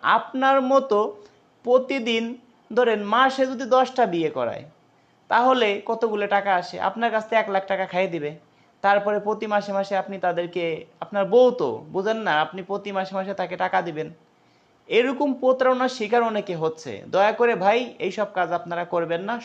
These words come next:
সরাসরি এসে বিয়ে করবেন। আমার মাধ্যমেও না, সরাসরি আমার বাসায় আসবেন, আমাকে আগে আপনি এক টাকাও দিবেন না, সরাসরি আমার বাসায় আসবেন, আমাকে অ্যাডভান্স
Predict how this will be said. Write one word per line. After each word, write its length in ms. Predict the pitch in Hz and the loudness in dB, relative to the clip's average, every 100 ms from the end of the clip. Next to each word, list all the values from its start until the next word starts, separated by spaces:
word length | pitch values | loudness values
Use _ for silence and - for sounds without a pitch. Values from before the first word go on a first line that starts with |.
| - | -6
সরাসরি 460 | 214 226 240 247 226 | 0 2 2 -2 -4
এসে 140 | 190 180 147 | -4 -6 -6
বিয়ে 140 | 127 - | -8 -8
করবেন। 260 | 104 104 - _ _ _ _ _ _ | -10 -12 -18 _ _ _ _ _ _
আমার 260 | 185 262 277 254 | 2 6 6 4
মাধ্যমেও 480 | 214 185 185 165 139 104 | 2 0 -2 -2 -2 -6
না, 60 | 107 - - - | -10 -18 -20 -4
সরাসরি 500 | 185 214 214 262 247 | 0 2 2 2 2
আমার 140 | 233 226 208 | 2 4 4
বাসায় 320 | 214 240 226 | 4 4 4
আসবেন, 360 | 208 185 220 262 262 - 170 | 4 2 2 2 0 -4 -2
আমাকে 260 | 208 208 208 | -2 0 0
আগে 140 | 196 202 196 | 2 2 2
আপনি 160 | 196 202 | 0 -2
এক 80 | 196 - | -2 -2
টাকাও 240 | 165 151 160 | -2 0 0
দিবেন 220 | 143 120 110 | -2 -2 -4
না, 60 | 95 - _ _ _ _ | -12 -18 _ _ _ _
সরাসরি 540 | - 196 196 233 233 247 233 | -6 0 4 4 2 0 0
আমার 140 | 220 196 | 2 2
বাসায় 320 | 202 214 220 | 2 2 2
আসবেন, 340 | 190 175 220 277 262 - | 2 0 0 0 -4 -6
আমাকে 240 | 165 180 196 | -4 -2 0
অ্যাডভান্স 420 | 185 185 233 240 | 0 2 -2 -2